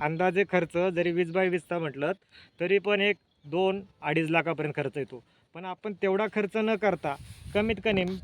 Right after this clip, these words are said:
कमीत कमी मिनिमम भांडवलमध्ये हा व्यवसाय चालू करायचा आहे. तर माझ्या प्र-, अ, अंदाजाप्रमाणे हा खेकड्याच्या प्लांटला फक्त तीस हजार रुपये खर्च आला पाहिजे, त्याच्यापेक्षा जास्त काय येता कामा नये. त्यासाठी मी तुम्हाला कसं कसं करतोय,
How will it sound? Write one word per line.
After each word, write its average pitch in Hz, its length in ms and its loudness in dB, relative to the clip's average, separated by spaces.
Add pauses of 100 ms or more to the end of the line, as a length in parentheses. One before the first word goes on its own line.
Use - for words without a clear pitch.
कमीत 208 200 0 (100)
कमी 190 160 2
मिनिमम 226 340 2
भांडवलमध्ये 214 600 2
हा 185 300 -6
व्यवसाय 190 280 0
चालू 175 220 0
करायचा 151 340 -2
आहे. 123 100 -8 (420)
तर 175 140 -4
माझ्या 180 380 0
प्र-, 196 380 -2 (120)
अ, 147 280 -4
अंदाजाप्रमाणे 175 600 0
हा 180 320 -2
खेकड्याच्या 170 440 -4
प्लांटला 175 320 -4
फक्त 208 240 -6
तीस 202 340 -8
हजार 185 200 2
रुपये 185 240 -2
खर्च 165 200 -2
आला 156 140 2
पाहिजे, 139 240 -2
त्याच्यापेक्षा 160 500 -2
जास्त 143 320 -4
काय 151 120 -2
येता 147 200 -2
कामा 139 300 -4
नये. 196 180 2 (460)
त्यासाठी 175 280 -2
मी 202 260 4 (240)
तुम्हाला 185 420 6
कसं 202 380 2
कसं - 220 4
करतोय, 175 400 6